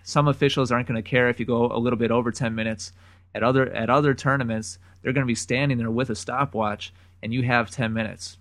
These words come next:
And when that ten minutes is up, you are gonna start to play. And if you haven't hit one serve yet, then too bad. So, uh, I would practice doing this in ten minutes to make sure that you're able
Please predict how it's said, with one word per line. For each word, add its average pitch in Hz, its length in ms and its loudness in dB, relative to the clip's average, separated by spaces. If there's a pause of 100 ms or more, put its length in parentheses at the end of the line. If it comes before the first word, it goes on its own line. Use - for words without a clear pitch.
(100)
And 110 120 -6
when 113 100 -4
that 123 160 -2
ten 135 180 0
minutes 127 300 -4
is 110 140 -4
up, 127 260 0 (400)
you 120 500 0
are 113 120 -4
gonna 117 160 -4
start 117 260 -2
to 104 80 -8
play. 104 300 -4 (440)
And 117 100 -10
if - 80 -10
you 143 140 4
haven't 135 240 2
hit 113 160 2
one 120 240 0
serve 147 340 2
yet, 110 280 -4 (280)
then 107 220 -6
too 123 160 -4
bad. 107 340 -4 (440)
So, 113 420 0 (320)
uh, 117 320 -2 (180)
I 127 80 4
would 160 160 4
practice 135 400 2
doing 131 240 0
this 117 180 -2
in 113 80 -4
ten 110 220 -2
minutes 113 320 -4
to 117 100 -6
make 117 200 -4
sure 131 260 -2
that 113 100 -2
you're 113 160 -4
able 113 380 -2